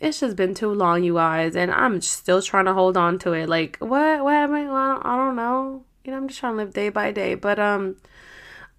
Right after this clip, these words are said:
I wanna say thank you for listening to our podcast. I wanna say thank you for all the support and love that we have been getting on Instagram.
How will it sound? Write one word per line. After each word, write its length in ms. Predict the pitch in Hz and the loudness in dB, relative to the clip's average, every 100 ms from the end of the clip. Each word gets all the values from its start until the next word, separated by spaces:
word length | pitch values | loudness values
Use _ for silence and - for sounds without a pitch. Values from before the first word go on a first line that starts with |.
| - | -8
I 40 | 247 | -2
wanna 200 | 269 269 | 0 0
say 200 | 262 247 | 0 0
thank 260 | 240 247 | -2 -2
you 80 | 262 | -4
for 140 | 254 | -2
listening 400 | 233 226 226 220 | -2 -2 -2 -4
to 100 | 202 | -2
our 120 | 196 180 | 0 0
podcast. 1200 | - 226 233 - 247 240 233 233 240 247 247 - | 4 4 4 0 4 6 6 6 4 2 -2 -2
I 100 | 208 | 0
wanna 240 | 214 214 | 2 -2
say 280 | 208 208 202 | -2 -2 -2
thank 360 | 202 202 202 - | 0 -2 -2 -2
you 160 | 202 | -2
for 260 | 202 190 175 | 0 2 4
all 220 | - 180 | 6 4
the 140 | 175 | 4
support 580 | 175 180 175 - 180 202 | 0 -8 -6 2 4 4
and 180 | 190 185 | 2 2
love 200 | 180 185 | 2 0
that 120 | 226 | -2
we 180 | 220 226 | -2 0
have 180 | 254 254 | 0 0
been 160 | 254 | -2
getting 260 | 254 269 269 | 0 0 2
on 120 | 262 | 2
Instagram. 760 | 269 269 - 277 277 277 285 | 2 -2 -4 0 4 4 4